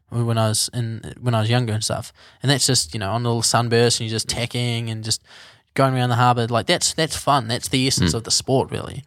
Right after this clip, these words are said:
Speaker 2: But it's not
Speaker 1: But it's
Speaker 2: accessible
Speaker 1: not the
Speaker 2: to
Speaker 1: same
Speaker 2: everyone.
Speaker 1: thing. Yeah, yeah. It's
Speaker 2: Mm.
Speaker 1: not, you know, you look at the N B A and it's like, all you need to pretend to be Giannis when you're a little kid is
Speaker 2: <laughs> Yeah.
Speaker 1: a ball and a hoop.
Speaker 2: Yeah.
Speaker 1: Just pretend that you're Giannis.
Speaker 2: Yeah.
Speaker 1: But it's like,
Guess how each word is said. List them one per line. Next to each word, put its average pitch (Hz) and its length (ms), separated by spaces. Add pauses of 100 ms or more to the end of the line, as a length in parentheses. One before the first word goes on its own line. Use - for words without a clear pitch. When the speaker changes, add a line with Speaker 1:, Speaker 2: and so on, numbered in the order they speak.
Speaker 2:
But 87 100
it's 82 140
not 82 160
Speaker 1:
But 82 60
it's - 100
Speaker 2:
accessible 80 340
Speaker 1:
not 151 80
the 151 80
Speaker 2:
to - 60
Speaker 1:
same 156 160
Speaker 2:
everyone. 139 260
Speaker 1:
thing. 113 80
Yeah, 151 160
yeah. 135 200
It's - 160
Speaker 2:
Mm. - 20
Speaker 1:
not, 131 180
you 131 80
know, 113 140 (200)
you 147 100
look 156 100
at 147 80
the 143 120
N 139 120
B 123 140
A 139 80
and 117 180
it's 117 160
like, 113 320 (380)
all 143 160
you 135 100
need 120 340 (120)
to 110 360
pretend 120 380
to 123 80
be 110 580
Giannis 113 640 (200)
when 127 120
you're 123 100
a 120 40
little 117 180
kid 117 260
is 110 160
Speaker 2:
<laughs> - 60
Yeah. 123 80
Speaker 1:
a - 20
ball 117 320
and 113 100
a 120 60
hoop. - 220
Speaker 2:
Yeah. - 140 (100)
Speaker 1:
Just 117 100
pretend 127 300
that 117 60
you're 113 160
Giannis. 107 380
Speaker 2:
Yeah. - 100 (280)
Speaker 1:
But 123 120
it's - 120
like, 113 280